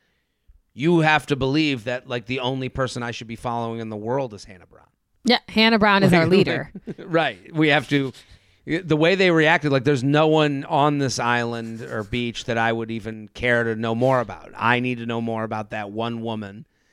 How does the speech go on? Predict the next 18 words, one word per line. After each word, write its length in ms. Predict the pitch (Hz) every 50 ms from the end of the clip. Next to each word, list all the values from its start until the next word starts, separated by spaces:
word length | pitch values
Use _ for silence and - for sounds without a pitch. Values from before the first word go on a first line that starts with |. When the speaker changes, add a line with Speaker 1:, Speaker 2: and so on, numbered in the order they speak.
| _ -
Speaker 2:
Mm-hmm. 220 | 180 196 226 -
Speaker 1:
that 140 | 117 113 104
everyone 500 | 110 110 117 104 120 117 117 113 117 117
went 320 | 110 110 107 104 104 104 _ _ _ _ _ _ _ _ _ _ _ _ _
completely 720 | - 123 120 113 - - 131 135 135 127 131 131 127 123
nuts 180 | 120 123 135 311 330
Speaker 2:
Crazy 120 | 247 254 226
for. 180 | - - 120
Speaker 1:
for. 120 | 120 123 127 -
And, 300 | - 139 151 160 160 135 - _ _ - _ _ _ _
and 720 | - 147 156 175 190 185 180 175 170 170 175 175 165 175 - _ _
you 200 | - 156 156 156
go, 500 | 135 156 156 156 151 147 147 147 147 147 _ _ _ _ _ _ _ _ 196 165 - _
there 180 | _ 151 156 156
was 140 | 160 151 -
so 120 | - 190
much 160 | 180 170 -
intrigue. 540 | - 151 180 226 - - - 139 95 82 -